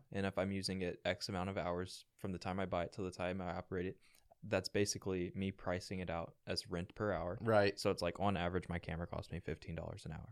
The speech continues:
Speaker 1: Now,
Speaker 2: Mm-hmm.
Speaker 1: that's just me shooting off numbers, but then you also have health insurance. It's like, "Well, I don't have health. I'm,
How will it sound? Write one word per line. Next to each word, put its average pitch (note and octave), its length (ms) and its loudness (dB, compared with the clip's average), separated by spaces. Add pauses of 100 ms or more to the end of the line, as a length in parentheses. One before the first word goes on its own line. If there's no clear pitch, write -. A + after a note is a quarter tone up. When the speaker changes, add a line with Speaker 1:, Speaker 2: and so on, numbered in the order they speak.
(140)
Speaker 1:
Now, A2 160 4
Speaker 2:
Mm-hmm. F2 160 4
Speaker 1:
that's G#2+ 180 -2 (600)
just - 340 0 (280)
me G2 200 2 (120)
shooting F2 300 -2
off F2 160 -2
numbers, B2+ 320 2
but A#2 140 -4
then C#3+ 100 2
you C3 100 2
also A2 220 2
have F2+ 160 0 (280)
health - 220 -2
insurance. D3 440 0
It's - 80 -2
like, F2 180 -2
"Well, D#2 100 -2
I G#2 60 0
don't A#2 160 -2
have F#2 180 -2
health. E2+ 240 -2
I'm, F2+ 300 0